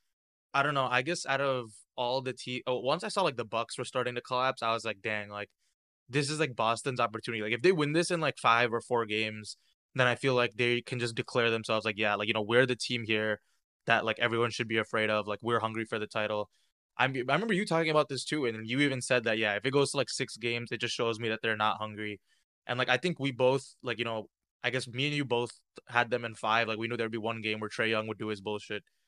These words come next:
and he definitely did, uh, in that game five. <laughs> Um,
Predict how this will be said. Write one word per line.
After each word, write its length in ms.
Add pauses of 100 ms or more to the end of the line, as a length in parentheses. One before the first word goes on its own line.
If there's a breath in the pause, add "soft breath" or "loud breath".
(280)
and 100
he 60
definitely 420
did, 300 (240)
uh, 280
in 100
that 160
game 220
five. 340 (180)
<laughs> 360 (420 loud breath)
Um, 480